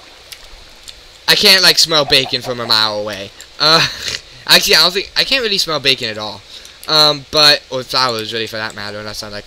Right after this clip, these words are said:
right next to them. Um, anyway, you get the point. Um, <clears throat> fucking,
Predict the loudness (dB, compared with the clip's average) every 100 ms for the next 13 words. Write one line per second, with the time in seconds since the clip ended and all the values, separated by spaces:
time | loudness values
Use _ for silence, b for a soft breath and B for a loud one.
0 | -10 -6 -6 -6 -12 -14 -14 -18 -20 -20
1 | B B -20 -4 0 2 2 2 4 4
2 | 4 0 -4 -6 -8 -8 -8 -12 -18 -20
3 | -8 -2 0 0 -2 -8 -12 -14 -14 -16
4 | -20 -20 -20 -20 -20 -20 -20 -20 -14 -14
5 | -14 -20 -18 -12 0 0 2 2 2 0